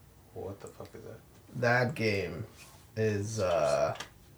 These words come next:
Speaker 2: it's kinda like No Man's Sky, but not, like, in depth. It's, like, overview.
Speaker 1: Is that the shit with the sandworm?
Speaker 2: No.
Speaker 1: Bro, there's
Speaker 2: No.
Speaker 1: a game with a sandworm that's
Speaker 2: It's a,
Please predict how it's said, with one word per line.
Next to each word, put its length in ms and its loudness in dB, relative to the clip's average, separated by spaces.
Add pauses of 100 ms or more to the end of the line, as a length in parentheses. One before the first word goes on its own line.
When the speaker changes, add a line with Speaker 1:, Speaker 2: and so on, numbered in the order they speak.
(420)
Speaker 2:
it's 160 -4
kinda 380 6
like 340 8
No 180 8
Man's 320 6
Sky, 380 4
but 200 2
not, 380 2
like, 380 2
in 200 0
depth. 300 4
It's, 160 -4
like, 200 2
overview. 720 2
Speaker 1:
Is 100 0
that 160 6
the 80 4
shit 200 4
with 140 2
the 80 -6
sandworm? 640 2 (720)
Speaker 2:
No. 540 0 (500)
Speaker 1:
Bro, 180 -14 (840)
there's 220 4
Speaker 2:
No. 60 6
Speaker 1:
a 40 0
game 300 -2
with 180 -8
a 40 -8
sandworm 720 -14
that's 460 -14
Speaker 2:
It's 220 -4
a, 100 4